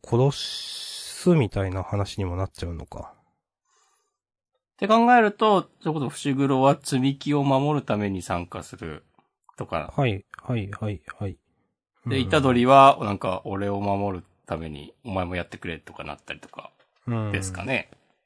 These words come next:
Speaker 2: えー。これどうなるんだろうね。最終的にゲームマスターと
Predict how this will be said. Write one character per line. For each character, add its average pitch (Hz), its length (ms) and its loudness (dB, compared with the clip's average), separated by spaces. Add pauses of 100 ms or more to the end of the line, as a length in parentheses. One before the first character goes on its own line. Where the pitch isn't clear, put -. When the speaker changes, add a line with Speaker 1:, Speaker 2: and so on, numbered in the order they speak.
(2250)
Speaker 2:
え 85 800 -12
ー。 - 100 -20 (2250)
こ - 120 -14
れ 95 40 -16
ど 160 320 -2
う 190 40 -6
な 151 140 -6
る 98 80 -10
ん 87 180 -14
だ 82 80 -16
ろ 76 160 -16
う - 20 -10
ね。 101 220 -4
最 127 220 2
終 165 100 0
的 147 140 0
に 123 160 2
ゲ 143 300 8
ー 139 40 4
ム 143 100 4
マ 143 200 6
ス - 160 -14
タ 92 220 0
ー - 0 -
と 82 260 -12